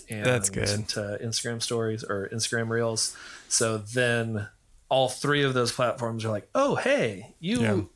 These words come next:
Speaker 1: like, you did this, uh, I, I don't see any, uh, watermarks on here. We're gonna promote a little bit more."
Speaker 2: Yeah. Nice.
Speaker 1: Yeah.
Speaker 2: That's good.
Speaker 1: Hey, y'all,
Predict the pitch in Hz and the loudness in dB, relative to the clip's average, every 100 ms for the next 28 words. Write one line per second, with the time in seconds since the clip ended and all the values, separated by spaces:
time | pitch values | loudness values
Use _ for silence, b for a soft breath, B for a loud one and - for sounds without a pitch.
0 | _ - 156 - 175 180 180 202 185 180 | _ -2 -2 -2 -2 0 2 2 2 2
1 | - - 190 185 180 175 175 165 - - | 4 2 2 2 2 2 2 0 -4 -8
2 | - 165 - 160 165 - 180 175 170 165 | -2 0 2 2 2 2 2 2 2 2
3 | 160 - 156 147 143 143 165 196 131 104 | 0 -2 0 2 4 4 2 2 2 2
4 | - 117 117 117 117 - B B B 127 | 0 0 -2 -2 -4 -8 B B B 0
5 | 127 123 160 147 107 92 90 - 85 80 | 0 0 -2 -2 -2 -6 -8 -10 -10 -12
6 | - - 123 120 104 - _ _ _ _ | -4 2 4 4 2 -4 _ _ _ _
7 | 139 156 120 - - 160 107 - 135 127 | 2 4 4 2 2 0 -2 -4 0 2
8 | 135 117 - B - _ - 160 131 123 | 2 0 -2 B -14 _ 0 2 4 2